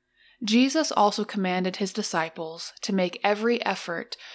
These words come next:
to reflect his love through their fellowship. Quote, "Therefore,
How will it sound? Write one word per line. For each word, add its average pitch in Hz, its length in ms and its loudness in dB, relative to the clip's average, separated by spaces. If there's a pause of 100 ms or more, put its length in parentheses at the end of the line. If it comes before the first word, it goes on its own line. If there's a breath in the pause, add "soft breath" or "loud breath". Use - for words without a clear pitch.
(120 loud breath)
to - 100 0
reflect 226 480 2
his 233 220 0
love 175 340 0
through 175 240 -2
their 160 140 -4
fellowship. - 760 -4 (340)
Quote, - 380 0 (480 loud breath)
"Therefore, 208 680 2